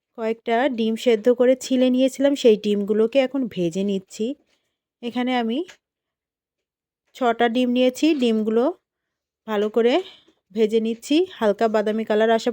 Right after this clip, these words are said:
পর্যন্ত। তাতে সামান্য একটু লবণ ছিটিয়ে দিচ্ছি আর সামান্য একটু হলুদের গুঁড়া ছিটিয়ে দিচ্ছি, তাতে ডিমের কালারটা সুন্দর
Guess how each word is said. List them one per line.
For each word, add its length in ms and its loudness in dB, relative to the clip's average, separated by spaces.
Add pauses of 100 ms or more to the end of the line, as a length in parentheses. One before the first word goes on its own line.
পর্যন্ত। 380 -2 (600)
তাতে 220 -4 (120)
সামান্য 300 -4 (100)
একটু 160 -12
লবণ 380 0
ছিটিয়ে 300 -2
দিচ্ছি 280 -6
আর 160 2
সামান্য 280 -4 (100)
একটু 220 -6
হলুদের 360 -4
গুঁড়া 320 0
ছিটিয়ে 260 -2
দিচ্ছি, 280 -6 (100)
তাতে 240 -4 (100)
ডিমের 420 -4
কালারটা 360 -2
সুন্দর 360 0